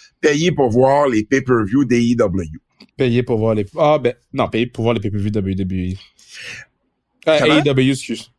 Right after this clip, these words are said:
Speaker 1: Ouais, c'est parce que là, tu sais, rendu là, tu sais, je comprends, là, ce qu'il veut dire. Tu sais, t'as, t'as le choix de dépenser quatre fois quarante piastres dans ton année ou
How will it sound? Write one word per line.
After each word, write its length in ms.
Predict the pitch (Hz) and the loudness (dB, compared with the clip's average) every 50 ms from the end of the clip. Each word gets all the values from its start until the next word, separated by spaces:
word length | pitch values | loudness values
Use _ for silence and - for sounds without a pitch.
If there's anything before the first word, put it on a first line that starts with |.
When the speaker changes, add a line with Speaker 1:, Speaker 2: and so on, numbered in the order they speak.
| _ _ - - - - | _ _ -20 -20 -4 0
Speaker 1:
Ouais, 120 | 180 214 - | 0 0 0
c'est 100 | - 135 | -2 -2
parce 140 | - 165 160 | -2 -2 0
que 80 | - 196 | 0 0
là, 200 | 202 233 240 220 | 2 2 0 0
tu 60 | - | 2
sais, 140 | - 208 208 | 2 2 4
rendu 320 | 180 165 165 156 131 143 156 | 4 2 0 0 0 0 0
là, 200 | 185 214 214 208 | 2 2 2 2
tu 60 | - | 2
sais, 180 | 185 190 185 - | 0 0 0 -2
je 180 | 120 - - | -4 -6 -4
comprends, 360 | - 160 160 147 143 143 151 147 | -2 -2 -2 0 0 0 0 0
là, 120 | 135 113 | 0 -2
ce 100 | - - | -2 -4
qu'il 100 | - 117 | -2 -2
veut 80 | 117 113 | -2 0
dire. 280 | 87 123 117 110 104 | 2 0 0 0 -2
Tu 60 | - | -2
sais, 240 | - 143 156 160 - - - - _ _ | 0 0 0 0 -2 -4 -12 -20 _ _
t'as, 160 | - 156 143 | -2 -2 0
t'as 140 | 135 - 165 | 2 2 2
le 40 | 165 | 2
choix 200 | - - 208 214 | 2 2 2 2
de 60 | 175 | 2
dépenser 580 | 185 165 - 160 147 147 143 135 - 185 175 180 | 0 0 0 -2 0 0 -2 0 0 0 0 0
quatre 220 | - 170 - - | -2 -4 -4 -4
fois 280 | - - 170 185 180 185 | -4 0 2 2 2 2
quarante 420 | - 165 151 143 151 143 127 123 | 0 -2 -2 0 0 0 0 0
piastres 380 | 135 139 139 143 156 160 139 135 | 0 2 2 2 2 0 0 0
dans 60 | 131 | 0
ton 180 | 127 131 127 | 2 2 2
année 420 | 123 117 113 117 131 147 165 - - - | 2 0 0 0 0 0 -2 -4 0 2
ou 320 | 160 165 175 180 175 175 | 4 6 6 4 2 0